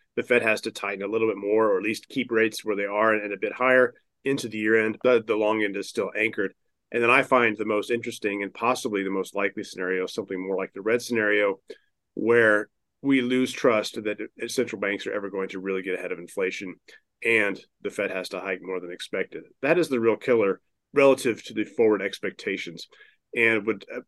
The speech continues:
mean that we could head towards a steeper yield curve without yields necessarily coming down. Not a prediction, but I think, uh, uh, it's my forecast for, uh, the risk, especially the risk relative to where the market is, uh, priced. But Ola,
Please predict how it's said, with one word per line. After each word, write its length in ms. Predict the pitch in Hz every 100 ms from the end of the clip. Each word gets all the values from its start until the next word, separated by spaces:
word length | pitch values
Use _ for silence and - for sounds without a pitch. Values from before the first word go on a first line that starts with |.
| _ _
mean 220 | 151 151 143
that 80 |
we 120 | 120 120
could 140 | 113
head 180 | 117 113
towards 300 | - 101 98
a 80 | 98
steeper 400 | - 120 107 101
yield 260 | 98 107
curve 240 | - 95 95
without 400 | 98 107 98 - _ _ _
yields 420 | - 101 98 95 101
necessarily 800 | 104 - 104 - 147 117 101 - _ _ _ -
coming 320 | 104 92 90
down. 340 | 98 98 87 - _ _ -
Not 140 | 147
a 60 | 170
prediction, 560 | 151 160 160 156 156 -
but 100 | 120
I 100 | 117
think, 260 | 120 127 113
uh, 40 |
uh, 360 | 113 107 104 98 - -
it's 420 | 120 - 135 -
my 160 | 127 127
forecast 540 | 123 113 117 104 -
for, 260 | 104 95 95
uh, 140 | 98
the 140 | 95
risk, 340 | 101 113 110 - - -
especially 500 | 117 - 147 - 120
the 120 | 101
risk 300 | 98 98 -
relative 400 | 104 101 95 95
to 100 | -
where 120 | 95
the 60 | 87
market 400 | 87 92 - 87 -
is, 320 | 90 85 - _ _ _ -
uh, 100 | 92
priced. 460 | - - 95 92 -
But 120 | 107 - - _ _
Ola, 320 | 160 165 131